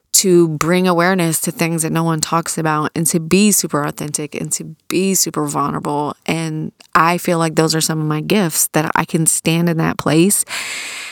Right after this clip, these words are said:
and be really brave and be super vulnerable and authentic and say the things that other people won't say. And that's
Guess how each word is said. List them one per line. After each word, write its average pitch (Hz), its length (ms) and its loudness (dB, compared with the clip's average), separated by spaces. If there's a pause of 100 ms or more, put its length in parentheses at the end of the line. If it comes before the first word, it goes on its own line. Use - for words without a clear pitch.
(160)
and 180 160 2
be 175 140 6
really 165 260 4
brave 160 560 2 (100)
and 160 180 0
be 165 160 4
super 156 360 0
vulnerable 151 540 0
and 156 160 -2
authentic 151 720 -4
and 156 220 0
say - 180 -2
the 160 120 0
things 156 480 -2
that 151 140 -8
other 156 200 0
people 151 320 -2
won't 156 260 -2
say. 151 580 -2
And 156 320 -4
that's - 520 -4